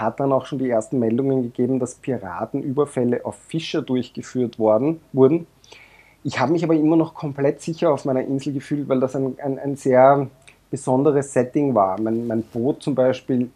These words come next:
in einer Lagune versteckt. Da, da fährst du nicht einfach vorbei und nimmst es mit, wie das zum Beispiel am Festland passiert ist, dass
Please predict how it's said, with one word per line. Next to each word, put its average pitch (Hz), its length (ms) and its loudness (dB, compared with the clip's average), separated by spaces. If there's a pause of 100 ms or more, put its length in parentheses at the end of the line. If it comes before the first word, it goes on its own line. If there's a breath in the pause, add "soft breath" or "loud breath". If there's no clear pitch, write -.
(100)
in 147 180 -4
einer 127 300 -2
Lagune 127 640 -2
versteckt. - 560 -12
Da, 113 140 -2 (460 soft breath)
da 127 60 -4
fährst 131 320 2
du 156 60 2
nicht 143 180 0
einfach 123 240 -2
vorbei 117 480 -2
und 135 140 -4
nimmst 135 320 -4
es - 160 -10
mit, 131 320 0 (200)
wie 123 100 0
das 120 180 -2
zum 131 160 -4
Beispiel 113 260 0
am 113 100 0
Festland 139 540 -2
passiert 151 380 -2
ist, 214 320 -2
dass - 260 -14